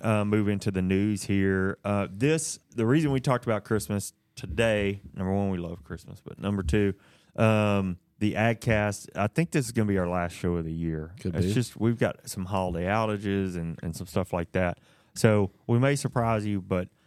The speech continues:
Speaker 1: uh, otherwise this may be the last regular show of the year.
Speaker 2: Mm-hmm.
Speaker 1: Uh, that being said, we do have a couple of, uh, great deep dives lined up.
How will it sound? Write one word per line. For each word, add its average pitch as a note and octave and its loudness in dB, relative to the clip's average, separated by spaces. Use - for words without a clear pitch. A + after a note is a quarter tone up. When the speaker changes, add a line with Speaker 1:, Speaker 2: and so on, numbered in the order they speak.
Speaker 1:
uh, F#2+ -2
otherwise G2+ 0
this G#2 -10
may G2+ -2
be G2 -4
the F#2 -2
last F#2+ 0
regular C#3 2
show C#3+ 0
of C#3 0
the C#3+ 0
year. D3+ -2
Speaker 2:
Mm-hmm. A2 -4
Speaker 1:
Uh, G2+ 2
that A#2 2
being B2+ 2
said, A2+ 2
we G#2+ 0
do A#2 6
have A2 4
a F#2+ 2
couple G#2+ 0
of, F2+ -2
uh, F2 -2
great G2 -2
deep G2+ 0
dives F2+ -2
lined F#2 0
up. F#2 0